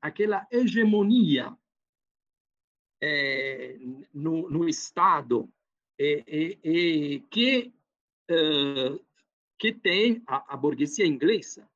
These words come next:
E, no fundo, até a burguesia inglesa e aquela francesa não havia este papel, eh, hegemônico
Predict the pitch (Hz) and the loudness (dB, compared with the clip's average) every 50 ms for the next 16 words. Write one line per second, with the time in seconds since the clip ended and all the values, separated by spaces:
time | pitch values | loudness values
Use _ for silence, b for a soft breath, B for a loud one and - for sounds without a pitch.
0 | _ _ _ - 180 233 311 320 - - - 294 254 220 180 160 143 139 147 147 | _ _ _ 2 4 6 6 4 4 4 4 6 6 6 6 4 0 -2 -4 -4
1 | 180 202 214 - _ _ _ _ - - 147 - 269 285 285 285 254 247 190 202 | -4 -4 -6 -10 _ _ _ _ -12 -12 -8 -6 -6 -4 -2 0 0 0 0 0
2 | 214 202 - 247 220 190 170 151 160 190 233 247 202 - 196 175 147 - 165 156 | -4 -2 0 2 2 2 4 4 4 4 4 2 0 0 -2 -2 -2 -2 -4 -6
3 | 143 - - 131 131 127 - 247 285 - - - - _ _ - 165 180 185 214 | -6 -8 -12 -14 -14 -10 -6 -4 -4 -4 -4 -8 -16 _ _ -4 0 2 4 4
4 | 220 190 160 165 254 330 359 349 285 180 - - 120 113 - - _ _ _ _ | 4 2 4 6 8 8 10 8 8 6 4 -2 -4 -12 -16 -18 _ _ _ _
5 | _ _ _ _ _ _ _ _ _ _ _ - 175 233 254 - - - - 190 | _ _ _ _ _ _ _ _ _ _ _ -2 0 0 0 -2 -4 -4 -2 -2
6 | 175 175 - 151 139 135 - - - 175 165 147 127 113 120 - - _ _ _ | -2 -2 -2 -4 -4 -4 -6 -6 -4 -2 0 2 2 0 0 -6 -14 _ _ _
7 | _ _ _ _ _ _ - 131 135 139 143 135 - 170 175 170 - 180 180 160 | _ _ _ _ _ _ -8 -4 -4 -4 -4 -4 0 2 2 2 4 4 4 4
8 | 170 185 190 175 147 123 120 117 - - - - - - | 4 2 0 -2 -2 -4 -6 -6 -8 -12 -16 -16 -16 -18